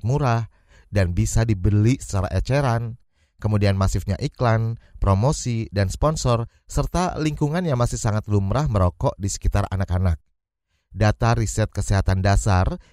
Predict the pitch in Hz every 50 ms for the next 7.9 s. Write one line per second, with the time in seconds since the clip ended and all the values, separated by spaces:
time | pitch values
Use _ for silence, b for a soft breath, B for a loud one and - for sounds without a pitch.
0 | b b - 101 110 110 104 - - - 110 101 - - - - 117 123 107 -
1 | - 107 104 101 95 92 - 92 92 - 123 127 107 95 95 107 123 139 156 160
2 | b b b b b b - 151 131 135 131 139 175 - - 147 147 - - 123
3 | 123 - - 139 143 143 147 147 - - - 107 - - 120 113 - 107 104 104
4 | 104 101 101 - - 113 107 - - 101 - - 90 92 95 92 131 202 - _
5 | _ _ _ _ _ _ _ _ - 90 95 95 - - 110 - 95 104 - -
6 | 107 98 95 92 - - - 98 113 139 - - 90 90 87 - 110 117 123 101
7 | 95 87 85 - 92 90 87 90 - - 87 82 82 95 104 127 175 226